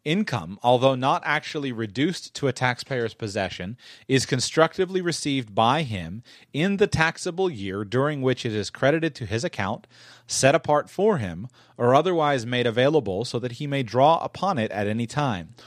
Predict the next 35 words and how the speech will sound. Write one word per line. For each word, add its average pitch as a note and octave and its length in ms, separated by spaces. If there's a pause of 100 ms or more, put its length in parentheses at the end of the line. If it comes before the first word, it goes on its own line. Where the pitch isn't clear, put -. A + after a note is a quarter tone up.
(220)
or F#3+ 260
so - 180
that C3 140
he D3 160
could B3+ 260
have C#3+ 160
drawn F#2 260
upon E2+ 320
it C3 160
during C3+ 260
the E3+ 100
taxable D#3+ 540
year F#2 380 (340)
if B2 160
notice D#3 420
of D#3+ 120
intention C3 500
to B2+ 120
withdraw G#2 440
had F#2+ 140
been F#2+ 140
given. F#2+ 400 (500)
However, D#3 460
income D#3 440
is A2+ 160
not C3+ 400
constructively A#2+ 720
received G2 760
if A#2+ 120
the - 80
taxpayer's D#3 720
control F#3 480
of C#3 120
its - 160
receipt G2 480